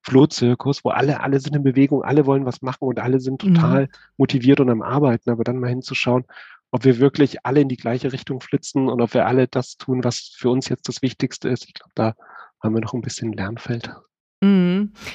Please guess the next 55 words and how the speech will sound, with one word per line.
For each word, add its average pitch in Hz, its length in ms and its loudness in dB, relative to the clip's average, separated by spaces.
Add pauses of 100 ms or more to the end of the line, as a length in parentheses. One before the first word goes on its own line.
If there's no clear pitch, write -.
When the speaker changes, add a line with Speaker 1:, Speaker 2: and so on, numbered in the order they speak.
(120)
Speaker 2:
Ja, 175 140 4
ich 175 80 0
glaub, 196 100 4
das 190 140 -4
Gegenteil 208 380 4
von 196 220 0
genormt 190 640 4
ist - 240 -4
vielleicht 185 320 2
so 196 100 -6
ein 185 60 -2
bisschen 196 300 -2
dieses, 180 360 -2
jeder 190 220 2
Jack 185 240 0
ist 175 180 -6
anders. 180 640 -2
Das 180 160 0
ist 202 140 0
sowas, 190 320 -4
was 185 160 -2
ich 175 180 -8
mir 180 260 -2
Speaker 1:
Ja. 139 120 4
Speaker 2:
immer 175 200 0
wieder, 175 300 -2 (640)
äh, 175 500 4
denke 185 760 0
und 175 160 -2
dass 170 120 0
das 175 220 2
auch - 120 -2
total, 165 680 0
ähm, 160 460 -2
wichtig 226 400 2
ist, - 180 -6
dass 175 160 -4
es 170 200 -6
ja 175 100 -4
eigentlich 180 360 -6
auch 170 120 -6
Diversität 175 720 -2
ist, 175 180 -4
aber 170 220 4
dass 170 160 2
dann 170 160 2
trotzdem 196 460 2
natürlich 185 580 2
die, 180 240 -2
wie 180 80 -2
du 175 100 -2
es 175 140 -4
nennst, 175 280 0
Leitplanken 170 920 0
irgendwie 170 640 -4